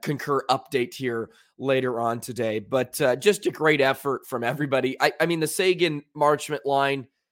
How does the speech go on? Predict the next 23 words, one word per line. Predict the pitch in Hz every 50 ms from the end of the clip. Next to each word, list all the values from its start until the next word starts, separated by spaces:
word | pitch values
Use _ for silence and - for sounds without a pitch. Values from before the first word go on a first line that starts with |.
| _ _ _ _ _ _ _ -
and | 135 135
Duchene | 127 131 127 117 - - 139 127 127 123 113
is, | 110 107 - - _ _ _ _ _ _ _ _ _ _ -
man, | 143 139 131 101 95 - - - - _ _ _ _ _ _ _ _ _ _ _ _ -
Duchene | 165 170 160 160 - 196 185 175 156
is, | 135 117 - -
uh, | - -
three | - - 185 196 202 185
million | 170 151 139 131 123
dollars. | 117 110 107 107 104 101 104 104 - - - _ _ -
<laughs> | 160 - - - - - - - - 640 605 - 587 - _ _ - - - - _ -
Three | - 190 196 214 226 233 226 - - - - _ -
million | 147 170 170 165 160 156 143
dollars. | 135 120 123 123 117 -
He | 156
coulda | 151 202 208
gone | 190 185 170 151
anywhere, | 139 135 127 117 110 110 104 98 _ - - - _ _ -
and | 131
he | 147
comes | 135 156 156 151 143 123
to | 127
Dallas. | 117 143 127 131 135 135 131 127 - - -